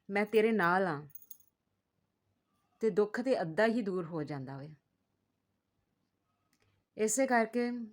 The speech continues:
ਕਿ ਜਦੋਂ ਵੀ ਕੋਈ ਦੁਖੀ ਹੁੰਦਾ ਹੈ ਨਾ, ਕਿਸੇ ਦੇ ਦੁੱਖ ਆਉਂਦਾ ਵੇ, ਪਹਿਲੀ ਗੱਲ ਘਬਰਾਇਆ ਨਾ ਕਰੋ। ਖੁਸ਼ੀ-ਖੁਸ਼ੀ ਉਹ ਦਿਨ ਵੀ ਨਾ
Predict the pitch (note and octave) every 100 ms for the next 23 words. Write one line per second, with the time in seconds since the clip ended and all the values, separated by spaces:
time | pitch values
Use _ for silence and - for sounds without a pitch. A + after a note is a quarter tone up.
0 | - G#3+ G3 G#3+ C4 C4 A#3 F#3+ G#3 -
1 | A#3 F3+ F3 F#3+ G3+ G#3+ _ _ _ A3
2 | G#3 G#3 F#3 G3 G3 G#3 F3 F3 F3+ F#3
3 | _ _ _ - A3 A#3+ C4 G#3 F#3+ G3
4 | A3 A3 G#3 E3 F#3 A3 G3+ D#3 C#3+ -
5 | - - _ _ _ _ _ _ - -
6 | C#4 - C#4 C4+ A#3 B3 A#3+ A#3 G#3+ G#3
7 | G#3 G#3 A3